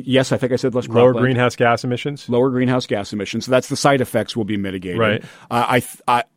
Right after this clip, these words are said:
Speaker 1: I s-, said that America will use less energy total in
Speaker 2: Okay.
Speaker 1: ten years than it does now. But with the resources where we have good price information, what I'm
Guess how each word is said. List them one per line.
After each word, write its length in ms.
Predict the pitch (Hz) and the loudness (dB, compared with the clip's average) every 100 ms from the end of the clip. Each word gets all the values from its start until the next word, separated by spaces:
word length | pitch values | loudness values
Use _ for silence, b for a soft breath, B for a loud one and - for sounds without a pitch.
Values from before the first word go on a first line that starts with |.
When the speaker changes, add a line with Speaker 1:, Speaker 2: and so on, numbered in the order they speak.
| _ | _
Speaker 1:
I 120 | 120 | 0
s-, 140 | 113 - | 0 -4
said 300 | - - 127 | -4 2 2
that 80 | 123 | 4
America 400 | 120 123 123 - | 4 4 4 2
will 160 | 120 120 | 2 2
use 300 | 117 120 107 | 2 -2 0
less 240 | 117 104 - | -4 -4 -2
energy 440 | 156 135 - 85 - | 0 0 -2 -10 -2
total 340 | 143 131 78 - 110 | 2 2 2 -6 0
in 60 | |
Speaker 2:
Okay. 40 | 113 | 0
Speaker 1:
ten 180 | 123 107 | 2 0
years 260 | 104 90 107 | -2 -4 -8
than 100 | 98 | -10
it 100 | 92 | -8
does 240 | 95 - | -8 -8
now. 160 | 87 - B B | -12 -12 B B
But 100 | 143 | 4
with 200 | 147 - | 4 4
the 140 | 120 | 2
resources 720 | 123 143 240 - 101 - 107 101 | 2 2 2 2 0 -2 -4 0
where 120 | 120 | 0
we 120 | 120 | 0
have 380 | 98 175 135 107 | -2 0 0 0
good 280 | 131 117 - | 0 0 -4
price 400 | - 139 139 107 | -2 -2 -2 -4
information, 720 | 95 98 90 82 - 69 - B B B | -6 -6 -8 -10 -12 -14 -16 B B B
what 160 | - 123 | -2 2
I'm 200 | 135 135 | 2 0